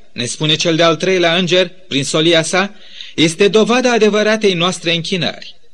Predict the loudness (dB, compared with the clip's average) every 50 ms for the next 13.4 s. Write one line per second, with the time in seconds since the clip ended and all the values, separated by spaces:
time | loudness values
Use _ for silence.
0 | -20 -20 -20 -20 -20 -20 -20 -20 -20 -20 -20 -20 -20 -20 -20 -20 -20 -18 -18 -18
1 | -16 -6 -6 -2 0 0 0 0 -2 -4 -4 -2 -2 -2 -2 0 -2 -4 -4 -4
2 | -8 -8 -10 -12 -16 -18 -20 -20 -20 -20 -20 -20 -20 -18 -18 -16 -16 -12 -4 -2
3 | -2 2 4 4 2 2 2 0 0 2 4 4 2 2 2 -2 -4 -4 -4 -6
4 | 0 0 0 2 2 -2 -2 -2 -4 -6 -12 -16 -20 -20 -20 -20 -20 -20 -14 -10
5 | -6 -2 -2 -2 0 0 0 0 0 0 0 2 2 2 0 2 0 0 2 2
6 | 0 0 0 0 0 -2 -2 -2 -2 0 0 2 4 2 2 0 -4 -10 0 0
7 | 2 2 2 2 2 4 4 4 2 0 0 -2 -6 -20 -20 -20 -20 -20 -20 -18
8 | -6 -4 -4 -4 -2 -4 -4 -2 -2 -2 0 0 0 -2 0 0 0 0 0 0
9 | -2 -2 -2 -2 -6 -10 -12 -16 -20 -20 -20 -20 -20 -20 -20 -20 -20 -20 -20 -20
10 | -20 -20 -20 -20 -12 -4 -2 -2 -2 -2 -4 0 0 0 0 0 0 0 2 2
11 | 2 4 4 4 2 2 0 -2 0 2 2 2 2 0 -2 0 2 0 0 0
12 | -2 -6 -2 -2 -2 0 0 0 0 0 -2 -2 -2 -4 -4 -4 -6 -6 -4 -4
13 | -4 -4 -6 -8 -12 -14 -16